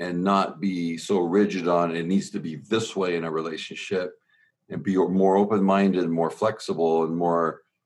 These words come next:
you know, whatever it, it, it is, you know, whether it's caring or showing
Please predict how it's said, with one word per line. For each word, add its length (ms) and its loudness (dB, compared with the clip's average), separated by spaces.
you 120 -6
know, 380 0
whatever 380 4
it, 80 -2
it, 480 -6
it 280 -8
is, 640 -8
you 100 -2
know, 220 0
whether 300 0
it's 100 -6
caring 640 2
or 120 -2
showing 640 0